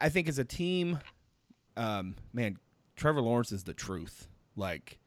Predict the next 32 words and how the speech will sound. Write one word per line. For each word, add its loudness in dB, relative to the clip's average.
I 6
came 6
away 6
from 2
that 4
game 0
just 0
super 2
impressed -4
with -10
him. -10
Now, 10
that's 8
not 10
to 2
say 10
I 8
think 4
he 2
should -2
win 2
the 0
Heisman 4
or -2
any -2
of 0
that 2
stuff. -2
I'm 2
just 0
saying, 4
like, -6